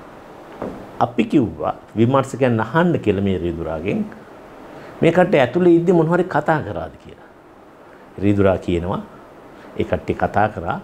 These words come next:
ඒතරම් වැදගත් දේවල් මට ඇහුන්නේ නැහැ. හැබැයි ඒ කට්ටියට දුරකථන ඇමතුම් ආවා. ඉතින් අපි බොහොම සන්තෝෂ වුණා. දුරකථන ඇමතුම් ආවම මේ කට්ටිය මොනවද කතා කරේ?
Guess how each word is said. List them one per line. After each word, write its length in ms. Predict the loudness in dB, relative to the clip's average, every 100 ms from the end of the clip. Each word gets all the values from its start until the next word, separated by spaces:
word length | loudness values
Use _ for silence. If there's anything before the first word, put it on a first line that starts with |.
| -16
ඒතරම් 360 | -4 0 2 2 2
වැදගත් 440 | 2 2 4 2
දේවල් 240 | 2 2 2
මට 180 | 0 -2
ඇහුන්නේ 340 | 0 0 0
නැහැ. 240 | -2 -4 -8 -16 -20 -4
හැබැයි 360 | 2 4 6
ඒ 80 | 6
කට්ටියට 400 | 2 2 2 0 2
දුරකථන 580 | 4 4 2 4 4
ඇමතුම් 440 | 6 4 4 4 4
ආවා. 260 | 2 0 -8 -20 -20 -20 -20 -20 -20 -20 -20 -20 -20 -20 -18 -12 -2
ඉතින් 540 | 2 4 4 2 -2 -6
අපි 180 | -6 2
බොහොම 220 | 4 4
සන්තෝෂ 580 | 0 -2 -2 2 0 0
වුණා. 240 | -12 -14 -18 -20 -20 -20 -20 -20 -20 -12 2
දුරකථන 560 | 4 4 2 0 0
ඇමතුම් 400 | 2 0 0 0 0
ආවම 380 | 2 2 2 0 -6 -8 -16 -20 -6
මේ 200 | -2 0
කට්ටිය 320 | -2 0 0
මොනවද 280 | 2 2 0
කතා 280 | -2 -4 -12
කරේ? 200 | -16